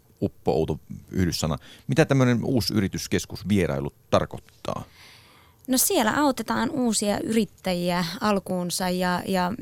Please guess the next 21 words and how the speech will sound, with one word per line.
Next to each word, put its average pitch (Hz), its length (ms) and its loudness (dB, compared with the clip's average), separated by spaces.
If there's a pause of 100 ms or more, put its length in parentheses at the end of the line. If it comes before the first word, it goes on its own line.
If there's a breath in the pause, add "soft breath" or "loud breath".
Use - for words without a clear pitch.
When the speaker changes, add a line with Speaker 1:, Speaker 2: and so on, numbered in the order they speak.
Speaker 2:
myöskin, 196 680 2
ö, 196 200 0 (600)
tsempataan 196 580 0
ja 196 180 0
annetaan 196 380 -2
neuvoja 190 320 -2
ja 190 120 2
ohjeita 185 460 0 (440 loud breath)
jo 190 140 0 (220)
y-, 196 80 -10 (180)
yrityksen, 185 640 -6 (640 loud breath)
ö, 180 180 -4 (160)
aloittaneille, 175 840 2
että 175 200 -8
jos 170 160 -8
tulee 170 240 -8
semmosia 175 420 -8
hetkiä, - 300 -10
että 175 160 -10
ei 170 80 -8
tiedä, 175 280 -10